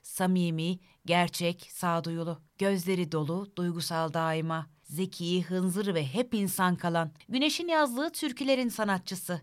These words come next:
Acı sessizliğin, hüzünlerin sesi, mikrofonu tüfeği, eylem meydanı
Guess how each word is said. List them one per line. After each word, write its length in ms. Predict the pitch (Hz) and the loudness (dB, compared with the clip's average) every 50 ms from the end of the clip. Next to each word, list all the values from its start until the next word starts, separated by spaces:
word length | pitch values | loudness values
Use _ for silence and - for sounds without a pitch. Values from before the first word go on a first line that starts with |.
| - _ _ | -10 _ _
Acı 220 | - 202 185 233 240 | 2 2 2 2 -2
sessizliğin, 920 | 240 - 208 185 190 - - 180 175 160 156 160 175 170 175 185 208 202 - - - | 0 0 -2 -2 -2 -4 -6 -6 -6 -6 -4 -2 -2 0 0 0 -2 -4 -8 -6 -4
hüzünlerin 540 | 196 185 180 196 185 185 180 180 190 190 180 | -2 0 2 2 2 2 2 0 0 -2 -2
sesi, 580 | - - 175 156 - - - 170 190 202 202 - _ | -4 -4 -6 -6 -6 -6 -4 -4 -4 -4 -6 -8 _
mikrofonu 560 | - 175 180 - 196 190 180 - 190 196 214 | -4 -4 -2 0 0 -2 0 0 -2 -2 -2
tüfeği, 580 | - - 170 147 - 165 156 156 156 170 185 185 - _ _ - | -4 -6 -8 -6 -6 -4 -2 -2 -2 -2 -4 -6 -10 _ _ 0
eylem 440 | 170 170 165 160 175 185 208 214 | 2 2 2 4 2 2 2 2
meydanı 560 | 202 185 175 165 151 165 160 160 156 165 175 | 0 0 0 0 0 0 0 0 -2 -2 -4